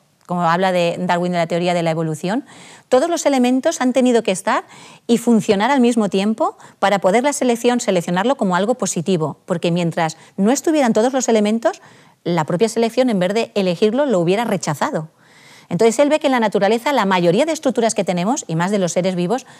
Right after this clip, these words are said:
son muy complejas. Tan complejas que si no están todas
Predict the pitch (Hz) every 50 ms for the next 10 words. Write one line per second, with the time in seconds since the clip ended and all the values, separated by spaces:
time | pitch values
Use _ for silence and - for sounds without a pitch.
0 | - - - - - 175 214 214 - - 190 175 175 185 202 202 - 262 233 190
1 | - 170 202 240 - 160 143 151 - _ _ _ - _ _ _ _ - - 226
2 | 277 302 285 - 277 247 214 - 220 196 208 226 - 320 359 440 - - - -
3 | - - - - 202 190 - 202 208 240 254 - 320 320 285 - 277 269 240 214
4 | 180 - -